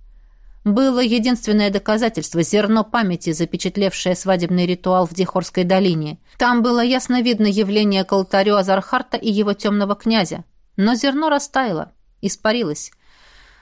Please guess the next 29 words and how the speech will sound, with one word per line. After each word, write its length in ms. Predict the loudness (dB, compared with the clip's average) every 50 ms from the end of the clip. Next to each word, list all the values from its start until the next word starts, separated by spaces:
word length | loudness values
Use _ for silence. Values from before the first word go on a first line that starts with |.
| -20 -20 -20 _ _ 2
Уничтожено 680 | 4 4 4 4 2 -2 0 0 2 4 4 2 2
той 280 | 0 0 -2 0 0 0
же 160 | 2 2 2
огненной 480 | 2 2 2 2 2 4 4 4 4 4
магией, 480 | 4 4 2 2 0 0 0 0 0
которая 500 | 0 -2 -2 -2 0 0 0 2 2 0
перенесла 560 | 0 0 0 2 2 0 0 -2 -2 -2 -2 0
тебя 300 | 0 -2 0 0 0 0
и 120 | 0 -2
Виолетту 560 | 0 0 0 2 2 2 0 -2 -4 -4 -6
сюда, 460 | -6 -4 -2 -4 -2 0 0 0 0
прямо 380 | -2 -2 -2 -2 -2 -2 -2 -4
мне 200 | -2 -2 -2 -2
в 80 | -2 -2
руки». 420 | -4 -4 -6 -8 -14 -14 -14 -16 -20 -20 -20 -20 -20 -20 -20 -20 -20 -20 -20 -20 -20 _ _ _ _ _ _ -20 -20 -20 -20 -20 -14 -6
Кронпринц 640 | -2 0 2 2 0 0 0 0 0 0 -2 -2
выдвинул 480 | -2 -2 -2 0 0 0 0 0 0 0
ящик 380 | 0 0 -2 -2 -4 -10 -10 -10
стола, 420 | -6 -2 0 0 2 0 -2 -4 _ _ _ -20 -12 _
достал 440 | -2 0 0 0 0 0 0 0 0
пустой 400 | 0 -2 -4 -4 -2 -2 -2 -2
чехол 460 | 0 -2 -4 -4 -4 -2 -2 0 0
из 100 | 0 -2
синего 460 | -2 -4 -4 -2 -2 0 0 -2 -2 -4
шелка 420 | -4 -4 -4 -4 -4 -2 -4 -4
и 60 | -2
бросил 340 | -2 -2 -4 -4 -4 -6 -6
на 140 | -6 -6 -8
стол. 420 | -8 -6 -4 -2 -2 -2 -4 -8